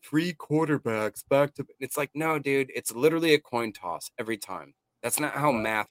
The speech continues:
Speaker 1: works. That's not how it works.
Speaker 2: <laughs>
Speaker 1: In fact, like, if you wanna extend the equation to, like, what's the scenario of, you know, a team having three quarterbacks back to back to back? Yeah, you could probably throw in an equation there and it's way more unlikely. But if it's just a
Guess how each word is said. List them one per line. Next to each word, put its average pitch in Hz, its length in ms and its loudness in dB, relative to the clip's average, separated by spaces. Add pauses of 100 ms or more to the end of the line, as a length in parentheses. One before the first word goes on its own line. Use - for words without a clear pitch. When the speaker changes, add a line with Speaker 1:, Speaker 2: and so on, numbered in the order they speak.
(100)
Speaker 1:
works. - 260 -10
That's 101 160 -2
not 135 240 -2
how 143 180 6
it 113 100 2
works. 110 340 -2 (300)
Speaker 2:
<laughs> - 320 -8
Speaker 1:
In 151 60 -6
fact, - 360 6
like, 143 100 4 (360)
if 151 140 -2
you 202 100 4
wanna 208 280 10
extend 151 460 4
the 139 60 2
equation 123 580 2
to, 139 120 -4
like, 113 340 2 (160)
what's - 240 -2
the 107 120 -16
scenario 110 640 0
of, 101 420 -4
you 110 100 -6
know, 101 120 0
a 95 60 0
team 113 280 -4
having 104 360 0
three 110 240 -6
quarterbacks 101 400 -4
back 98 200 -4
to 104 80 -16
back 98 180 -2
to - 60 -20
back? 117 400 -4 (760)
Yeah, 233 260 6
you 110 120 0
could 131 140 -6
probably 131 260 0
throw 131 260 2
in 127 80 4
an 123 80 2
equation 117 420 0
there 113 180 2
and 107 80 -2
it's - 160 -10 (200)
way 123 300 6
more 117 260 4
unlikely. 101 600 -2
But 110 160 -2
if 113 140 -2
it's - 140 -6
just - 220 0
a 107 100 -6